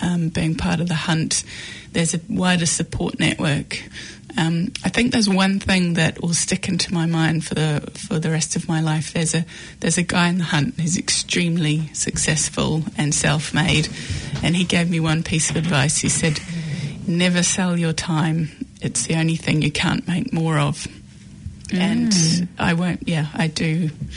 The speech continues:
Speaker 2: So tell us a little bit more about how you apply that, 'cause that's great advice. So never sell your time. What does that mean?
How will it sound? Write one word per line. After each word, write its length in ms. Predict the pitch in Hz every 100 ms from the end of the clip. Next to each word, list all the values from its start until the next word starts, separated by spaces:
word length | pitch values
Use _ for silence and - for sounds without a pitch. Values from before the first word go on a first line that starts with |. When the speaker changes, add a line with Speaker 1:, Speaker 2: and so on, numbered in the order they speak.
| -
Speaker 2:
So 160 | -
tell 240 | 226 - 233
us 160 | 240
a 60 | 220
little 200 | 214 202
bit 160 | 196 185
more 280 | 185 190
about 240 | 185 170 175
how 200 | 170 180
you 200 | 175 170
apply 400 | 170 - 180 190
that, 260 | 180 -
'cause 140 | 180 185
that's 180 | 190 -
great 220 | 170 160
advice. 380 | 160 170 151 -
So 80 |
never 200 | 180 175
sell 420 | 165 - 175 165 180
your 200 | 165 165
time. 520 | - 131 - 214 240
What 140 | 214
does 160 | - -
that 140 | 196 -
mean? 500 | 165 160 165 151